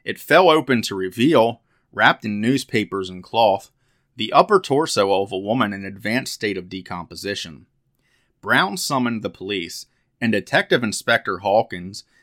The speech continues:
and two other officers of A Division came out to the construction site. In the alcove where Winborn had pulled the package from,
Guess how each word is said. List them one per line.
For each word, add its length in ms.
and 180
two 240
other 300
officers 500
of 140
A 180
Division 520
came 260
out 200
to 80
the 80
construction 680
site. 360
In 160
the 180
alcove 480
where 100
Winborn 560
had 180
pulled 240
the 60
package 500
from, 380